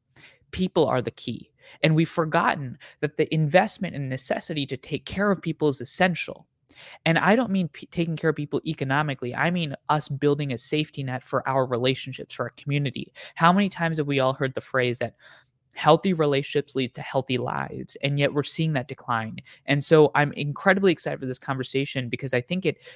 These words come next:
gets at one of the most under talked about aspects and problems in our society, not just mental health crises, but loneliness and how our society is designed to actually continue to facilitate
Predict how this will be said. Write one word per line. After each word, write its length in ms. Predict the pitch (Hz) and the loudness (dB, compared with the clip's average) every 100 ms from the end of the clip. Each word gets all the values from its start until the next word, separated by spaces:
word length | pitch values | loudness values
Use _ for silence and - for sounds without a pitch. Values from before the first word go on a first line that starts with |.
| _ | _
gets 240 | 156 147 156 | 4 6 4
at 100 | 139 | 2
one 140 | 143 | 0
of 20 | |
the 60 | 151 | 0
most 240 | 139 - - | -2 -4 0
under 280 | 160 180 196 | 2 4 4
talked 380 | - 143 139 - | 2 0 0 0
about 240 | 139 120 - | -2 -2 0
aspects 440 | 127 127 135 - | -2 -2 -6 -8
and 80 | 120 | -8
problems 380 | - 123 131 - | -2 -2 -2 -4
in 60 | |
our 80 | 120 | -4
society, 560 | - - 123 120 143 160 | -2 -2 -2 -2 -2 0
not 220 | 175 208 | 0 0
just 160 | 175 147 | -2 -2
mental 320 | 139 139 143 | -2 -2 -4
health 240 | - 143 | 0 -2
crises, 440 | - 123 120 117 117 | 0 -2 -2 -8 -4
but 180 | 123 - _ _ _ _ _ _ | -6 -6 _ _ _ _ _ _
loneliness 840 | - 127 147 151 131 113 117 - - - | -4 4 4 6 2 0 -4 -6 -8 -6
and 100 | 135 | -4
how 200 | - 147 | 4 6
our 100 | 170 | 6
society 400 | 165 151 131 131 | 4 -2 -2 -2
is 140 | 131 | -4
designed 560 | - 120 127 131 131 123 | -8 -4 0 2 0 -2
to 100 | 131 | -4
actually 260 | 123 - | -4 -6
continue 520 | 123 - 139 - 208 202 | -8 -6 -6 -2 -2 -2
to 100 | 147 | -6
facilitate 720 | - - 131 123 - 120 | -6 0 2 2 0 -8